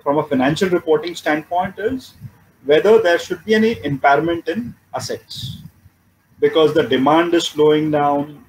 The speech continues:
The products that companies are sh-, uh, are selling, you know, the, the, the demand has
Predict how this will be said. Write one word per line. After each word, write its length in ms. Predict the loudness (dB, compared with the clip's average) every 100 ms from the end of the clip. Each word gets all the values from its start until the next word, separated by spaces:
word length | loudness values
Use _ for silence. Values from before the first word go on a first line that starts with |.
| -10
The 140 | -10 -12 _ _
products 440 | -4 0 0 0 -2
that 260 | -2 -2
companies 500 | -4 -8 -8 -10 -8
are 220 | -4 -4 -4
sh-, 180 | -8 -8
uh, 60 |
are 280 | -4 0 0
selling, 460 | 0 -4 -4 -6 -10
you 80 | -10
know, 80 | -6
the, 240 | -6 -6
the, 160 | -8 -8
the 140 | -6 -6
demand 420 | -2 0 0 0
has 300 | -2 -2